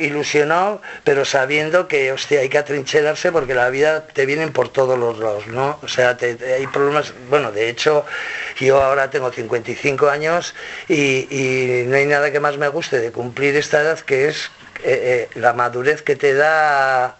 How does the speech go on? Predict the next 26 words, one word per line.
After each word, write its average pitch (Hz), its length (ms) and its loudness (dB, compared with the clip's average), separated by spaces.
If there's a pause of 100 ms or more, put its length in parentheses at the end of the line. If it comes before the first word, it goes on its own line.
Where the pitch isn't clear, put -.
(100)
los 131 300 0
años 151 520 -2
para, 123 360 0 (320)
para 123 260 2
verlo 143 440 0
de 135 220 0
ot-, 143 280 -2
para 120 240 2
ver 143 120 0
las 147 160 0
cosas 165 300 0
de 147 100 0
otra 147 200 0
manera, 151 320 -2
incluso 143 340 -2
el 156 80 2
problema 139 460 2
más 131 180 0
gordo, 113 380 -2
¿no? 127 180 -4 (760)
La 131 180 6
trinchera 143 500 0
la, 147 480 0 (300)
la 139 340 4
defino 151 460 0
como 135 640 0